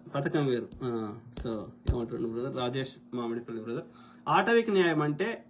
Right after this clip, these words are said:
ఇంట్లో పెరిగే ఉగ్రవాదం లా-, ఆటవిక న్యాయం అంటే షరి-, ఒక రకంగా చెప్పాలంటే షరియా లా, లా లాంటిది. అది ఎట్లా వచ్చింది షరియా లా? ఏది? అది ట్రైబ్స్ మనిషి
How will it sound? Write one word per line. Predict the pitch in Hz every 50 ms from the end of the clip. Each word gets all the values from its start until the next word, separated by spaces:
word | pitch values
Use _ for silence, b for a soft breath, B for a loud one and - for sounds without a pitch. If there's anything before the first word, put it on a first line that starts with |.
| -
ఇంట్లో | 160 175 - - - 233 233
పెరిగే | 226 202 196 180 175 175 185 180
ఉగ్రవాదం | 160 147 151 156 147 143 139 135 127 117
లా-, | 107 - -
ఆటవిక | 139 156 175 185 208 208 202 196
న్యాయం | 180 170 156 151 147
అంటే | 143 143 180 233
షరి-, | 247 - 196 180 175 - -
ఒక | 160 151 180
రకంగా | 175 165 170 202 214
చెప్పాలంటే | 202 180 - 165 160 151 156 185 196
షరియా | - 190 180 185 196 190 185 180
లా, | 165 147 123 123 - - 147
లా | 147 147 147 147
లాంటిది. | 135 131 123 110 107 - - - - - - - - B B B B B B B B -
అది | 202 220
ఎట్లా | 220 220 277 285
వచ్చింది | 277 277 269 262 240 247 233
షరియా | 233 226 220 220 220 214
లా? | 208 208 196 196 190 190 - - - B B B B B B B B B - - - - - 185
ఏది? | 196 214 208 220 220 220 220 208 - - -
అది | 226 269 294
ట్రైబ్స్ | 262 - - 220 233 262 285 262 - - 180 - -
మనిషి | 135 156 190 220 233 - -